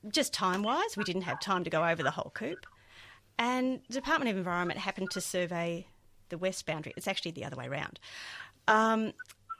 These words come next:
but the middle of the coop wasn't. So, so in the end, D-, D-, Vic Forest did a, a map that showed where greater gliders were detected, and they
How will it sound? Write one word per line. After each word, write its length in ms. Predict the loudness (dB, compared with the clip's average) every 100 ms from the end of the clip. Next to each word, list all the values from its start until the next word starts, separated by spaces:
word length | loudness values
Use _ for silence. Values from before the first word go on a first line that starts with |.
| -6
but 240 | 2 4
the 100 | 6
middle 280 | 6 6 4
of 160 | 2 4
the 220 | 2 2
coop 320 | -2 -4 -4
wasn't. 320 | -4 -4 -6 -10 _ -6
So, 340 | 2 4 4 0 -12 -8
so 340 | -4 0 2 0 _ -2
in 160 | 4 6
the 160 | 6
end, 240 | 4 2 -2 0
D-, 160 | 0 0 -6 _ -8
D-, 100 | -6 -6 -10 -2
Vic 200 | -2 0
Forest 460 | 0 2 2 -2
did 120 | -4 -4
a, 260 | -4 -6 -8 _ _ _ _ -10
a 100 | -6
map 540 | -4 2 4 4 0 -8
that 160 | -6 0
showed 400 | 2 4 2 0
where 140 | -4
greater 280 | -2 -4 -2
gliders 460 | -2 -4 -4 -6 -10
were 100 | -10
detected, 720 | -6 -2 -2 -2 -10 -10 -10 -8
and 220 | -6 -4
they 240 | -4 -6